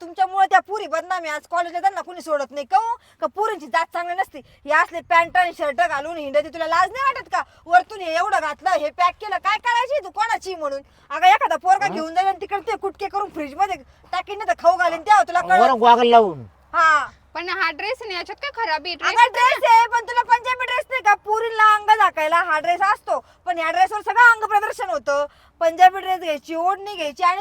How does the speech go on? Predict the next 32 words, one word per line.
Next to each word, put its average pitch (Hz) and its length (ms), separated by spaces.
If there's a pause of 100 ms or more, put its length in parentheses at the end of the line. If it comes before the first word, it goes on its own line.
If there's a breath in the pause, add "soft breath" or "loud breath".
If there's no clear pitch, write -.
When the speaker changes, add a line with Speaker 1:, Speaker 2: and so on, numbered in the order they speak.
Speaker 1:
तोंड 466 240
झाकायची 359 300
काय 494 180
गरज? 415 380
असे 440 180
लफडे 453 260
करत 381 280
फिरल्यामुळे 339 440
हे 381 100
असं 330 240
काही 311 140
करावं 247 240
लागतं. - 500
गप्प 359 200
बस. 381 140
Speaker 2:
ए! 285 260 (240)
Speaker 1:
नाही, 381 80
तुझ्या 403 180
गळ्यात 440 280
दाबीन 508 300
लगे. 175 220
Speaker 2:
हा? 247 380 (140)
Speaker 1:
तुला 403 120
लाज 453 220
वाटते 508 260
का? 440 60
तुझ्या 440 300
घरात 330 140
बहीण 494 200
नाही 554 180
का 403 140
रे? 277 120